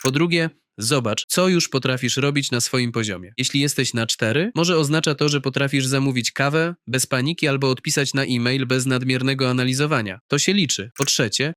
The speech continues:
pomyśl, jak wyglądałby wzrost o plus jeden. Dla osoby z poziomu cztery przejście na pięć może oznaczać zadanie jednego pytania na spotkaniu zamiast milczenia.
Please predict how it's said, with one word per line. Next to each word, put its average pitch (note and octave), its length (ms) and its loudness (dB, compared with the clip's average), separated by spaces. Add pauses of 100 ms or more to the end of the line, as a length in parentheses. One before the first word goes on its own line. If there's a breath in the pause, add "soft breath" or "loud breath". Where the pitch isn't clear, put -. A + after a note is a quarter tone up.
(120)
pomyśl, C#3 380 0
jak C3 180 0
wyglądałby C3 560 0
wzrost C3+ 340 -2
o A#2 80 -2
plus A#2+ 240 -2
jeden. F#2+ 320 -4 (220)
Dla B2+ 160 0
osoby E3+ 300 2
z - 60 -4
poziomu B2+ 380 2
cztery B2+ 400 0
przejście C#3+ 440 0
na A#2 120 -2
pięć E3 300 -2
może C3 220 2
oznaczać B2+ 420 0
zadanie A#2+ 460 0
jednego C3 380 0
pytania A#2+ 540 -2
na A#2 100 -2
spotkaniu A#2 520 -2
zamiast A2+ 360 -2
milczenia. G#2+ 460 -4